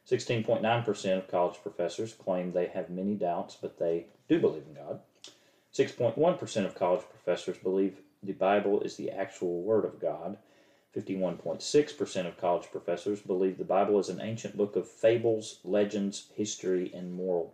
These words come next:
precepts. In other words, subjective.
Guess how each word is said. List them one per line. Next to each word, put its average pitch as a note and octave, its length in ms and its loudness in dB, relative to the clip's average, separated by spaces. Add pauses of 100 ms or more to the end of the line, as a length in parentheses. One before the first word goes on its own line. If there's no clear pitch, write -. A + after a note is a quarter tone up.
precepts. - 680 -4 (140)
In F#2 80 -8
other F#2 160 2
words, D#2+ 520 -2
subjective. - 680 -4